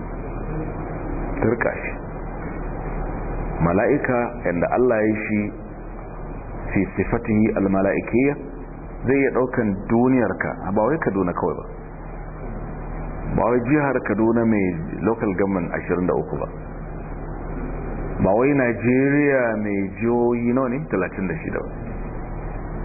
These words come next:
Ba West Africa, mm, duniyar gaba ɗaya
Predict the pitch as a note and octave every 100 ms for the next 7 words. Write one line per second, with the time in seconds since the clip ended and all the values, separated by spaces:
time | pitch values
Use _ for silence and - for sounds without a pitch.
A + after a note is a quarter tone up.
0 | - - - - - - - - F#2+ A#2+
1 | D3+ D3+ C#3 B2+ A#2 G2+ F2 - - -
2 | D#3 A#2+ - - - G#2 C3 D#3+ F3+ C3+
3 | E2 D#2 D2+ C#2+